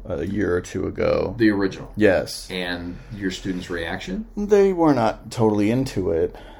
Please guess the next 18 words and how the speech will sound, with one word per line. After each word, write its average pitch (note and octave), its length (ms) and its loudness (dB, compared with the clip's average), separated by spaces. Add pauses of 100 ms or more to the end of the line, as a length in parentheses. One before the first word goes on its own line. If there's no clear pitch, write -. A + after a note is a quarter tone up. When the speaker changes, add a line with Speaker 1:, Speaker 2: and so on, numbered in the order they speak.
(200)
Speaker 1:
Um, G#2 460 6
I've A#2+ 120 4
only G#3 180 10
seen G#3 240 0
the E3 80 2
Del C#3+ 180 8
Toro C3 300 6
version G2+ 500 2
once, E2 540 -2
and G2 120 0
I G2+ 100 4
remember A2+ 300 2
rewatching A2 720 4
the G#2 120 4
original F3+ 420 6
and C#3 80 2
being C#3+ 240 2
like, C3+ 360 2